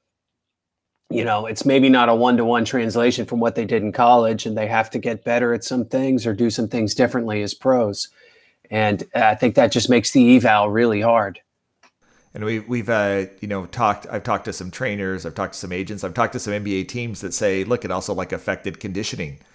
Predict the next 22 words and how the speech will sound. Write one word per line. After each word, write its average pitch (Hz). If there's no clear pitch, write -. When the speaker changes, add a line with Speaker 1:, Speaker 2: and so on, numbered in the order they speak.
Speaker 2:
uh, 92
you 101
know, 101
that 95
was 92
out 95
there 95
for 90
some, 98
some 95
guys. 87
It, 87
it's, -
it's -
just 123
different 123
what 98
you 110
could 92
do 98
to 87
prepare. 85